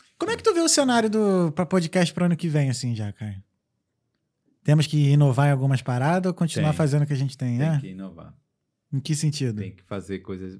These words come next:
Speaker 2: alguma coisa diferente, cara. Eu acho que, assim, que o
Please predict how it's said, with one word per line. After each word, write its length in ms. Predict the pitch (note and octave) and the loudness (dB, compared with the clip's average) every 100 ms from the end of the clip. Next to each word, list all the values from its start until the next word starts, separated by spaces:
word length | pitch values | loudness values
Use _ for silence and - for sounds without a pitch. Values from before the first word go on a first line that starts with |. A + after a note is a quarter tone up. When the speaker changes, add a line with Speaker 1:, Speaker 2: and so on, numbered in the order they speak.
| - | -12
Speaker 2:
alguma 460 | G2+ F#2 A2 B2 | -10 -8 -4 -4
coisa 240 | A#2+ G2+ G2 | -4 -8 -8
diferente, 480 | - G2+ E2+ F2 - | -8 -8 -8 -14 -16
cara. 240 | D2+ D2+ _ _ _ _ _ _ _ _ _ _ | -18 -18 _ _ _ _ _ _ _ _ _ _
Eu 240 | F#2+ G2 G2+ | -6 -4 -2
acho 320 | A2 - G#2 | -6 -8 -20
que, 840 | _ G#2 G2+ G2+ G2+ G2 F#2+ E2+ - _ _ _ _ _ _ _ _ _ _ - | _ -6 -4 -2 0 0 -2 -4 -14 _ _ _ _ _ _ _ _ _ _ -6
assim, 460 | D#3 - F#2 - _ _ _ _ _ _ _ _ _ - | -6 -4 -8 -10 _ _ _ _ _ _ _ _ _ -14
que 100 | |
o 40 | D3+ | -12